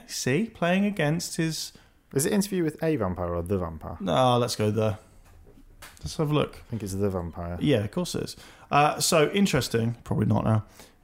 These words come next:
Speaker 1: that Anne Rice, who wrote the, the books, I think she wrote something when he was cast as Lestat, that she, uh,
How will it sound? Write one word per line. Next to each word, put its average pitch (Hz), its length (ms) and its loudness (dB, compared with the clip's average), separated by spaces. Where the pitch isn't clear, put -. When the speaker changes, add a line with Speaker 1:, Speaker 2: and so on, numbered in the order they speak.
Speaker 1:
that - 520 0
Anne 139 260 4
Rice, 120 400 2
who 120 100 4
wrote 113 480 2
the, 110 560 4
the 110 80 -8
books, - 600 0
I - 40 -10
think 208 500 0
she 147 480 0
wrote 127 440 2
something 107 580 0
when 107 240 2
he 131 240 0
was 120 180 -4
cast 113 420 -8
as 104 120 -6
Lestat, - 500 -6
that - 240 0
she, 120 600 0
uh, 110 500 2